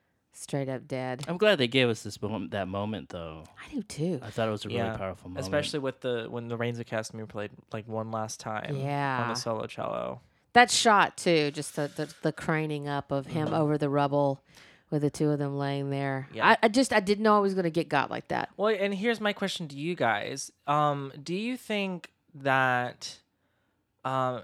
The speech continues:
Speaker 3: Tyrion was ready to turn on Dany after she burned down King's Landing, or was this the final straw for
Speaker 1: I,
Speaker 3: him?
Speaker 1: this had to have been the final straw. I mean, the, he sees the dead child. He sees the weeping soldier. He sees the flayed man. He sees this city that's been his home for the majority of his life in ruins.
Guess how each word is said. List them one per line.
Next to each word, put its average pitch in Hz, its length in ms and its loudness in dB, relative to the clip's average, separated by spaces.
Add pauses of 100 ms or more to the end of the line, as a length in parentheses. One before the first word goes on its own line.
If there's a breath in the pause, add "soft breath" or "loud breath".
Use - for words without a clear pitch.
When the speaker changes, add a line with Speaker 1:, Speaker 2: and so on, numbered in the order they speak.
(120)
Speaker 3:
Tyrion 190 500 -2
was 147 200 -2
ready 135 460 2
to 151 80 -10
turn 143 180 -8
on 135 160 -4
Dany 127 380 -6
after 127 320 -4
she - 180 -6
burned 151 240 -2
down 160 140 -2
King's 165 280 -8
Landing, 180 300 -4
or 139 100 -4
was 127 260 -6
this 131 280 -4
the - 140 -14
final 117 320 -6
straw - 320 -4
for 226 60 -6
Speaker 1:
I, 247 100 -2
Speaker 3:
him? - 100 -6
Speaker 1:
this 254 160 -2
had 208 300 2
to 190 60 4
have 160 120 4
been 156 140 -4
the 143 80 -6
final 147 380 -4
straw. 147 500 2
I 147 40 -2
mean, 202 400 2 (1900 soft breath)
the, 254 200 10
he 254 160 4
sees 262 400 2
the 240 140 6
dead 196 300 6
child. 147 500 2
He 165 100 -2
sees 208 340 -4
the 202 120 2
weeping 196 360 4
soldier. 160 440 2
He 165 120 -4
sees 214 360 -4
the 185 100 -6
flayed 170 400 0
man. 143 400 -2
He 143 100 -2
sees 180 380 -2
this 175 180 2
city 220 400 0
that's 170 220 0
been 170 180 0
his 170 200 0
home 156 420 0
for 160 100 -4
the 156 80 0
majority 165 480 2
of 147 80 0
his 147 140 -2
life 147 320 0
in 156 160 -4
ruins. 147 840 2